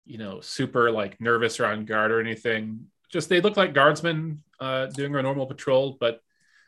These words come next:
the only thing that's out of place is the fact that they have the Windhavian crest on them and not the, uh, not the, uh, uh, East Hill one.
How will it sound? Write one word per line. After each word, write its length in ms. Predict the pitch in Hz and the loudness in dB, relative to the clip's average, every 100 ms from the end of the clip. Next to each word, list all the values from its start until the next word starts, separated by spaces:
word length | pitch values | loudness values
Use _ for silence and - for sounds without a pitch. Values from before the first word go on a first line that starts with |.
| _ _ - | _ _ -8
the 60 | |
only 120 | 127 | -4
thing 100 | 117 131 | -2 -4
that's 140 | 110 | 2
out 100 | 120 | 2
of 100 | 113 | 2
place 240 | 123 113 | 0 -2
is 100 | 117 | -4
the 80 | 113 | -12
fact 280 | 110 110 - | -8 -8 -8
that 120 | 104 | -14
they 120 | 113 107 | -10 -8
have 200 | 110 110 | -10 -8
the 80 | 113 | -4
Windhavian 560 | 117 110 123 117 104 | -2 0 -2 -2 -6
crest 280 | - 107 - | -6 -10 -8
on 120 | 104 | -10
them 100 | 104 | -10
and 100 | 101 | -12
not 160 | 101 101 - | -12 -16 -14
the, 200 | 98 98 | -12 -10
uh, 180 | 101 101 _ _ _ _ _ _ _ | -10 -14 _ _ _ _ _ _ _
not 300 | - 98 98 | -14 -12 -12
the, 420 | - 98 98 101 104 _ 104 | -14 -12 -10 -14 -18 _ -14
uh, 340 | 98 92 - - _ _ _ _ _ _ - | -12 -12 -16 -20 _ _ _ _ _ _ -20
uh, 280 | - - - | -18 -18 -10
East 180 | 156 - | -8 -4
Hill 120 | - 101 | -4 -4
one. 160 | - | -8